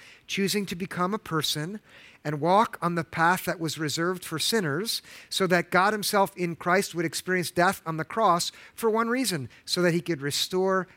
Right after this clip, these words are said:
our relationship to himself, so that he could have us back. And he did that even though it cost him his own life. That's what happened in Christ, and it's happened for us. And so then we can trust that when we come to God and are honest about our guilt, and when we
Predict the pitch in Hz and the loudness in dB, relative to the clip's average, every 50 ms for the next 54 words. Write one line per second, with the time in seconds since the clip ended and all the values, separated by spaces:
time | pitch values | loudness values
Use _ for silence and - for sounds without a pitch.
0 | _ _ - 151 160 165 160 165 147 143 151 156 147 - 147 143 - - - 131 | _ _ 2 2 2 2 2 -2 -2 0 0 0 0 -2 -6 -6 -8 -6 -6 -8
1 | 120 - _ _ _ _ _ _ _ - - 165 143 147 143 135 - - - 131 | -8 -10 _ _ _ _ _ _ _ -6 -4 -2 -2 -2 -2 -2 -4 -4 -4 -4
2 | 120 110 - - - _ - - _ - - 180 165 170 151 180 170 175 147 131 | -6 -6 -10 -14 -18 _ -20 -18 _ -4 -2 0 0 0 0 0 -2 0 -2 0
3 | 147 139 135 131 131 - - 120 117 110 110 110 _ - _ _ _ _ _ _ | 0 0 0 -2 -4 -4 -6 -6 -8 -8 -8 -12 _ -20 _ _ _ _ _ _
4 | _ 147 170 185 180 156 240 226 190 196 175 170 175 170 180 175 180 180 175 - | _ -4 -4 -4 0 0 -2 2 4 4 4 4 4 0 0 -2 -2 -2 -2 -2
5 | - 180 185 190 - - 185 175 160 147 143 175 175 160 143 143 156 151 104 85 | -2 -4 -2 -2 -4 -6 -6 -6 -6 -6 -6 -6 -6 -6 -8 -8 -8 -8 -8 -10
6 | - - - _ _ _ _ _ _ _ _ _ _ _ _ _ _ _ _ _ | -12 -14 -16 _ _ _ _ _ _ _ _ _ _ _ _ _ _ _ _ _
7 | _ _ _ _ _ _ _ _ 160 180 - 190 180 190 196 196 - 170 156 135 | _ _ _ _ _ _ _ _ -8 -6 -4 -2 0 0 0 0 -2 -6 -6 -6
8 | - - 131 110 107 113 - - 156 165 170 - 190 196 208 202 - 185 156 - | -6 -8 -8 -8 -6 -8 -8 -6 -4 -2 -2 4 6 6 6 6 4 -4 -8 -8
9 | - 139 131 120 117 117 127 - - - _ _ _ - - - - - _ 147 | -10 -12 -12 -10 -10 -10 -8 -10 -10 -10 _ _ _ -20 -20 -20 -20 -12 _ -4
10 | 151 - 208 208 220 220 214 156 202 185 - - - 226 240 233 214 190 185 - | 0 2 4 4 4 2 2 0 0 -2 -2 -2 4 6 8 10 10 8 6 4
11 | - - - - _ - - - - - - _ - 190 185 180 180 190 185 180 | -4 -6 -8 -10 _ -20 -20 -20 -20 -20 -4 _ 4 4 4 4 2 -2 0 0
12 | 185 180 - 208 220 233 233 233 214 165 196 185 180 185 185 175 165 160 156 - | -2 -2 0 0 0 2 2 0 4 6 6 6 6 6 4 0 -2 -2 -4 -4
13 | _ 175 196 220 240 240 - - 196 196 185 170 165 156 127 - 139 123 127 - | _ 0 0 2 2 0 0 0 0 2 2 2 2 0 0 -2 -4 -4 -4 -8
14 | - - _ _ _ _ _ _ _ _ _ _ _ _ - _ 156 170 175 170 | -12 -18 _ _ _ _ _ _ _ _ _ _ _ _ -10 _ -2 -2 0 2
15 | 170 175 | 0 0